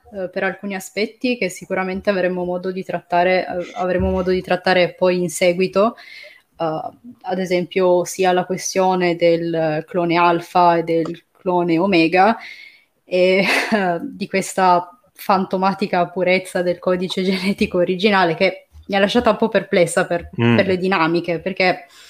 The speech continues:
Speaker 1: Omega non mi sembra per niente Jango Fett, eh, come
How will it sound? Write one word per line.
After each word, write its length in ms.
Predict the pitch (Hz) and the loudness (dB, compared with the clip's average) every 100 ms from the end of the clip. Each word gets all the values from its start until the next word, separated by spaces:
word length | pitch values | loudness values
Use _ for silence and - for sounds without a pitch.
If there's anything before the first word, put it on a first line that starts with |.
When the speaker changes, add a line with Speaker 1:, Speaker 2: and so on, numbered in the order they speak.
| - - - _ _ - | -20 -18 -18 _ _ -4
Speaker 1:
Omega 400 | 196 226 240 214 | 2 4 4 4
non 180 | 214 226 | 4 6
mi 120 | 240 | 6
sembra 600 | 233 240 247 233 233 - _ - | 6 4 6 4 0 -10 _ -8
per 220 | 214 180 | -6 2
niente 520 | 233 277 247 - 226 | 4 4 2 2 0
Jango 380 | 190 202 196 190 | 2 -4 -4 -8
Fett, 480 | - 208 202 - 208 | -2 -2 -2 -8 -4
eh, 380 | 202 196 185 180 | -2 0 -2 -4
come 640 | 185 190 185 180 170 170 | -8 -6 -4 -2 -4 -8